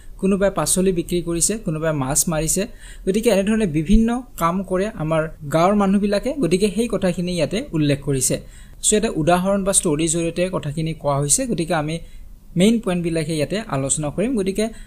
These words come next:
কলপাট্টু ভিলেজ এখনৰ উদাহৰণ ইয়াত দিয়া হৈছে, যিখন ভিলেজ আছিলে তামিলনাডু। মনত ৰাখিব কলপাট্টু ভিলেজ ক'ত আছে,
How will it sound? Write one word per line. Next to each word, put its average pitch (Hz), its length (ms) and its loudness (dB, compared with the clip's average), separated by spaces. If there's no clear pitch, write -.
কলপাট্টু 214 520 0
ভিলেজ 156 460 4
এখনৰ 175 320 -4
উদাহৰণ 151 500 -2
ইয়াত 147 160 -2
দিয়া 135 200 0
হৈছে, 165 300 0
যিখন 156 440 -4
ভিলেজ 147 300 0
আছিলে 147 240 0
তামিলনাডু। 156 600 -2
মনত 156 320 -2
ৰাখিব 170 320 -2
কলপাট্টু 156 560 -4
ভিলেজ 147 300 -4
ক'ত 139 200 -4
আছে, 208 220 -2